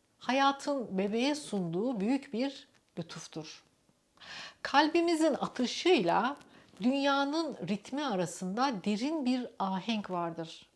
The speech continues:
Çünkü ben ve öteki henüz ayrılmamıştır. Kötülük yeme, içme ya da nefes alma gibi bir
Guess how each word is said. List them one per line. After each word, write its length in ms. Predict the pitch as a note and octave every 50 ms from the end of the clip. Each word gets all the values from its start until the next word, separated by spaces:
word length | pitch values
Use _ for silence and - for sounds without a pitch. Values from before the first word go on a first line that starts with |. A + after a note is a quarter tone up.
| _ _ _ -
Çünkü 580 | - - E4+ F#4 E4 - - - D#3+ D#3+ G3+ - - - _ _ _ _ _ _ _ _ - - - - - - - - -
ben 640 | E3 F3 A3 B3+ D4 E4+ F#4 F#4 F4+ F4 D#4 B3 A3+
ve 260 | C4 D4 D4 - - -
öteki 720 | G#3+ G3+ - - G3+ F#3 - - - F#3 G3 A#3 C4 C4+ - _
henüz 600 | - - - C4+ A3+ F3 F#3 A3+ C4+ - - - - _ _
ayrılmamıştır. 960 | - E3 E3+ D#3+ E3 D#3+ D#3+ D#3 D3+ E3 D#3+ - - - - - - - - _ _ _ _ _ _ _ _ _ _ - - - - - - - -
Kötülük 580 | - B3+ - - C4 C4+ C4+ C#4 - - - - - _ - _ -
yeme, 520 | E3+ F3 A3+ A3+ A3+ A3+ A3+ A#3 A3+ A3 -
içme 560 | - F#3 - - - - G#3 G#3 G#3+ A3 A3 - - _
ya 160 | F#3+ G3+ A3 A3
da 100 | A#3 A3
nefes 540 | F3+ F3 E3+ F#3+ F#3+ - - D4+ D4 -
alma 300 | A3 G3+ G#3 G#3 A3 C4+
gibi 400 | D4 A3 F#3 F3+ E3 G3+ B3+ B3
bir 240 | G#3 G#3 A3+ G#3+ G3+